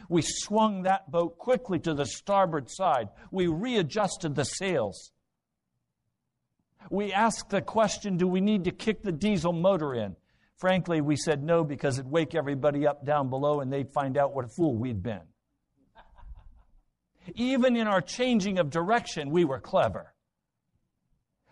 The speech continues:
But it didn't matter. All that mattered was that the direction had to be changed. There wasn't anybody up there shouting at me saying, "Ray, change your direction, change your direction."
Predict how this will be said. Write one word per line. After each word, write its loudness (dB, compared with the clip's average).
But -2
it -2
didn't 2
matter. 2
All 2
that -4
mattered 0
was -4
that -6
the 0
direction -2
had 2
to 0
be 0
changed. -6
There -4
wasn't 2
anybody 2
up -2
there 2
shouting -2
at -10
me 2
saying, 2
"Ray, 2
change -2
your 0
direction, -2
change 0
your 0
direction." -2